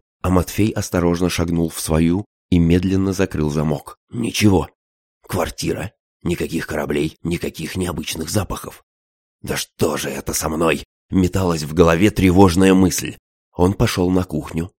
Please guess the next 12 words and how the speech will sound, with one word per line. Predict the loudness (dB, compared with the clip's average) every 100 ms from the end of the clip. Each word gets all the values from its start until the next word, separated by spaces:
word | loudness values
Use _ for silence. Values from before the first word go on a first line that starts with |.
| _ _
достал | 0 0 0 0 0
бутылку | -2 -2 -4 -2 -4
водки, | -2 -4 -4 -2 -2 -2 _
налил | 4 8 8 6
половину | 4 4 4 4
стакана, | 2 -2 -6 -2 2 2
щедро | 2 2 0 2 0
насыпал | 0 -4 -2 -2 -2
перца | 0 0 0 -2 -2 _
и | 6 6
выпил | 8 0 0 -2 -2
залпом. | 0 4 4 2 -4